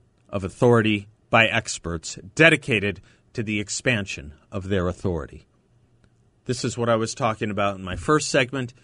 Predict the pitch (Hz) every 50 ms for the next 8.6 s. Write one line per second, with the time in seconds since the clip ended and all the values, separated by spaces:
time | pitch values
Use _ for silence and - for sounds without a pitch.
0 | _ _ _ _ _ - 117 110 - 117 98 - - 120 135 135 117 104 107 104
1 | 92 101 117 123 117 104 - 117 113 117 113 107 - - 113 113 107 85 80 78
2 | 73 82 92 _ - 107 101 95 95 95 92 - - - - 117 113 98 101 98
3 | - - 113 104 101 - - 110 101 - 98 95 - 104 92 - - 120 110 95
4 | - - - - 92 80 87 104 104 92 98 92 90 90 98 98 90 85 92 123
5 | 147 135 127 107 71 85 82 71 73 - - _ _ _ _ _ _ _ _ _
6 | - 113 104 98 101 101 104 104 90 90 - - 120 110 101 98 95 - 98 90
7 | 95 104 110 101 - - - - - _ _ _ - 98 98 82 - - - -
8 | - - _ _ - 101 87 - - - -